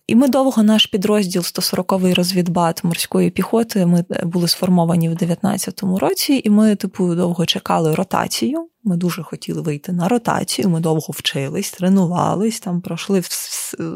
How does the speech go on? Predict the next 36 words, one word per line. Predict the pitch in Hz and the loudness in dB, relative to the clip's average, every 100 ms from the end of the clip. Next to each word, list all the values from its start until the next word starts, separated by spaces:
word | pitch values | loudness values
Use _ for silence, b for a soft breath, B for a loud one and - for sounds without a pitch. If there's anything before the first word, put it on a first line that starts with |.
| 165 - | -8 -10
з | 175 - - | -10 -10 0
інструкторами | 214 - 208 - 208 202 214 185 | 0 0 -4 -4 0 2 2 2
і | 170 | 0
самі | - 190 190 190 175 B B B | 0 0 2 2 2 B B B
усе, | 185 - 220 | -2 0 2
що | - | 2
тільки | 214 214 214 | 2 0 2
можна. | 190 160 139 175 180 285 | 4 4 4 0 0 0
І | 226 339 381 | 2 2 4
ми | 208 254 | 4 2
хотіли | 262 196 - 247 247 185 | 2 -2 -2 0 2 0
усі, | 165 - 202 208 196 | -2 -8 -6 -6 -4
не | 185 | -6
знаю, | 180 - 165 | -6 -8 -10
більше | 170 185 185 165 | -8 -8 -8 -6
двіжануть. | 160 180 160 135 139 - - - - | -2 0 0 -2 -6 -12 -16 -20 -14
Ось | - | -10
у | 196 | -6
нас | - 175 | -4 -4
було | 170 160 | -4 -4
бажання | 151 156 160 175 165 180 | -2 -2 -2 -2 -4 -6
себе | - 185 180 | -10 -10 -10
проявити, | - 165 165 190 220 196 - | -8 -6 -6 -4 -4 -6 -8
показати, | - - 180 - - | -10 -8 -8 -8 -8
що | - - | -10 -8
ми, | 180 185 190 | -8 -8 -10
типу, | - _ 240 208 | -16 _ -18 -14
можемо. | 202 180 185 180 175 180 180 - | -8 -6 -4 -4 -6 -6 -6 -2
Не | 185 | 0
можу | 185 180 | 2 2
сказати, | - - 175 170 - - | -2 -4 -4 -4 -4 -8
що, | - - - 226 | -8 -8 -6 0
ну, | 208 | 0
повномасштабка — | 185 185 185 185 - 170 - - 190 | 2 2 2 2 0 -2 -4 -8 -6
це | - | -2
жах, | 208 277 392 - - | 0 0 -2 -10 -16